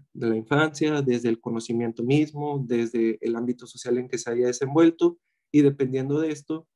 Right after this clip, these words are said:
intentar buscar solución o orientarlo, educarlo poco a poco de cómo tenemos que ir, este, manejando esas situaciones para que obviamente tenga el mejor desenvolvimiento en, en su ámbito, ¿no?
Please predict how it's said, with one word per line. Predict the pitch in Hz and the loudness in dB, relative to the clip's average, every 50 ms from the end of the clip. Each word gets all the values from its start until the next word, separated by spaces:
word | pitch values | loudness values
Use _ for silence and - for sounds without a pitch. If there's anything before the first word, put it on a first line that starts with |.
| _ _ _ _ _ - | _ _ _ _ _ -10
intentar | - 120 - 127 120 120 120 117 120 | -10 -6 -4 -4 -4 -2 -2 -2 -2
buscar | 120 123 - - 127 127 | -2 -4 -2 -2 -2 2
solución | 139 143 139 135 139 - 147 151 151 151 | 4 4 4 4 4 4 4 4 4 4
o | 143 123 | 2 2
orientarlo, | 117 117 117 113 113 - 135 139 143 143 151 147 | 2 2 0 -2 0 0 0 0 2 2 0 2
educarlo | 143 143 139 139 143 143 143 143 147 143 | 2 2 0 0 -2 -4 -2 -2 -2 -2
poco | - 147 143 - 156 | -4 -6 -6 -6 -6
a | - | -4
poco | - 156 151 - - 160 | -2 -4 -4 -2 -2 -2
de | 147 139 | -2 -2
cómo | 143 - 123 127 131 | -4 -8 -12 -12 -10
tenemos | - 139 135 131 127 131 135 139 | -8 -8 -8 -8 -8 -10 -12 -8
que | - - 139 | -2 0 2
ir, | 139 139 139 139 - _ _ _ _ _ _ _ _ _ _ - | 2 2 0 0 -4 _ _ _ _ _ _ _ _ _ _ 4
este, | 143 139 127 131 - - - - 127 120 117 | 6 6 6 4 -2 -12 -4 -2 0 0 0
manejando | 117 120 127 123 127 120 - 123 117 123 120 | -2 -2 0 0 0 -2 -2 -2 -2 -2 -2
esas | 120 123 131 139 | -2 -4 -4 -4
situaciones | 139 135 - 139 139 202 220 233 185 - | -4 -4 -2 0 2 2 2 2 2 -2
para | - 180 165 - | -4 -4 -4 -4
que | - - 110 - - _ _ _ _ _ _ _ _ _ _ _ _ | -4 -6 -8 -8 -8 _ _ _ _ _ _ _ _ _ _ _ _
obviamente | - 123 123 131 123 131 131 127 131 139 | -2 2 2 2 2 2 -2 -4 -6 -8
tenga | 139 - 131 127 127 131 139 135 135 - - | -6 -4 -4 -4 -2 -4 -4 -6 -6 -6 -4
el | - 131 127 | -4 -4 -4
mejor | 120 120 - 120 117 | -4 -4 -2 -2 -2
desenvolvimiento | 123 123 - 127 123 120 120 113 117 117 113 113 113 - 123 120 123 127 - - - - - | -2 -2 -4 -4 -2 0 2 2 4 4 2 2 0 -4 -6 -6 -6 -8 -14 -16 -14 -6 -2
en, | 127 127 120 117 113 113 - | 0 2 2 0 0 -2 -2
en | 127 117 | -4 0
su | - 127 127 131 | 2 4 4 4
ámbito, | 127 123 117 113 - 117 117 | 4 4 2 0 0 0 0
¿no? | 123 135 139 - | 0 -2 -6 -8